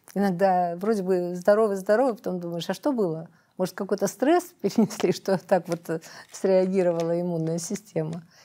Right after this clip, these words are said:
Или дети, например, тоже болеют. Этому можно научить детей.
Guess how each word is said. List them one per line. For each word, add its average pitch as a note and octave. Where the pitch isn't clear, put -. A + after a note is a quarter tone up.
Или A#3+
дети, F#3
например, E3
тоже E3+
болеют. F#3
Этому D#4
можно C#4+
научить B3+
детей. E3+